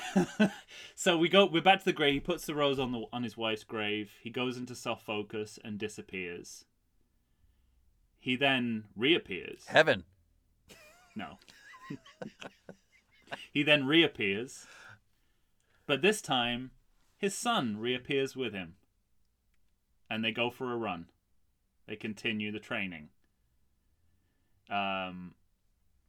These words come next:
Speaker 1: so Rocky and his son are running. As they run, uh, as I also believe is compulsory,
Speaker 2: Hmm.
Speaker 1: uh, we begin a montage.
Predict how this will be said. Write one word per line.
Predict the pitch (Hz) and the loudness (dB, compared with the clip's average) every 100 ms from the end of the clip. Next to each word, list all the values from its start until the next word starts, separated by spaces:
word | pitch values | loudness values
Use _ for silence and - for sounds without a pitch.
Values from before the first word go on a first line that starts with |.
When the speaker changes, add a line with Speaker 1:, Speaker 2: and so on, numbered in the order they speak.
| _ | _
Speaker 1:
so | - 123 | -6 -2
Rocky | 123 156 - 147 | 0 0 2 0
and | 135 | 0
his | - | -2
son | 135 120 | -2 -2
are | 104 | -2
running. | 98 92 90 120 - _ _ _ - | -4 -6 -6 -8 -12 _ _ _ 2
As | 135 123 | 2 2
they | 151 143 | 4 2
run, | 120 104 98 104 - _ _ _ _ _ _ _ _ _ _ _ _ _ _ _ - | 4 0 0 -4 -10 _ _ _ _ _ _ _ _ _ _ _ _ _ _ _ -4
uh, | 104 101 | -2 0
as | 104 101 - | -4 -6 -4
I | 110 | -2
also | 143 165 104 | -2 -4 -8
believe | 92 92 85 | -6 -8 -10
is | - | -14
compulsory, | 95 - 78 - - 104 131 _ _ _ _ _ _ _ _ _ - | -14 -12 -14 -14 -14 -14 -16 _ _ _ _ _ _ _ _ _ -12
Speaker 2:
Hmm. | 135 131 _ _ _ _ _ _ _ _ _ _ _ 123 | -8 -8 _ _ _ _ _ _ _ _ _ _ _ 0
Speaker 1:
uh, | 117 113 113 131 | 2 0 -4 -4
we | 127 127 127 - _ - | 0 0 0 -6 _ -6
begin | 135 143 135 | -2 2 2
a | 143 | 2
montage. | 180 202 117 85 80 - | 0 0 -2 -4 -6 -16